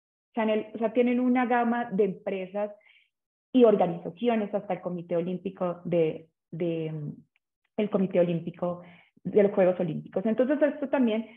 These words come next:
a nosotros fue como, voy conectando, fue un driver muy importante, porque rompemos imaginarios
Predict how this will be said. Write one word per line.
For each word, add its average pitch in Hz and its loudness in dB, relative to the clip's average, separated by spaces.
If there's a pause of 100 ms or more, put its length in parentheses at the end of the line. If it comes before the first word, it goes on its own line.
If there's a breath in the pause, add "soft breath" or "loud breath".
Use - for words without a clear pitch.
(160)
a 226 2
nosotros 247 0
fue 247 0
como, 240 -2
voy 202 4
conectando, 214 0
fue 208 -4
un 196 0
driver 233 0
muy 233 -2
importante, 202 -10 (380 soft breath)
porque 208 4
rompemos 233 2
imaginarios 254 0